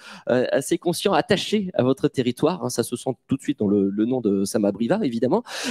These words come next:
euh, mais là également attachés à ce développement sur, sur territoire. À chaque fois, c'est point de départ d'aventure humaine, mais é-, évidemment, euh, votre inquiétude est celle de relever, bon, l'inquiétude de voir partir ces compétences, c'est quelque chose que, qui, qui interroge aussi Samabriva ?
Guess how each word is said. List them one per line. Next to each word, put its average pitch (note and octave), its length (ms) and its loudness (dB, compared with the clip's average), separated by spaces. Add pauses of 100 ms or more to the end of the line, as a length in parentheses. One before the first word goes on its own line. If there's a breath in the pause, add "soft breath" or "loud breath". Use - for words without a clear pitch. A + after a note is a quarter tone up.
euh, A#2+ 400 4
mais C#3+ 120 4
là F3 140 4
également D#3 380 2
attachés D3 480 0
à D#3 40 0
ce - 140 -2
développement C3+ 540 0
sur, A2+ 360 2
sur A#2 160 -4
territoire. B2 300 -2
À G#3 60 -2
chaque - 180 -4
fois, E3+ 80 -2
c'est C#3+ 160 -4
point - 160 0
de C#3+ 60 -2
départ D3 240 0
d'aventure A#2+ 400 0
humaine, G3+ 180 0
mais C#3 160 0 (320 loud breath)
é-, G#2+ 80 -2
évidemment, C3+ 640 2
euh, F#2+ 840 2
votre C3 300 2
inquiétude E3 480 2
est C#3+ 120 4
celle F3+ 180 -2
de D3+ 80 2
relever, C#3 300 2
bon, F#3 100 0
l'inquiétude E3 500 0
de D3+ 80 4
voir D3+ 200 0
partir - 360 -2
ces E3+ 140 -4
compétences, D#3 440 -4
c'est F3 60 -2
quelque D#3+ 280 -2
chose F#3 200 -2
que, D3+ 260 2
qui, C#3 280 -2
qui - 100 -4
interroge D#3+ 360 0
aussi D#3+ 180 -2
Samabriva ? C3+ 560 0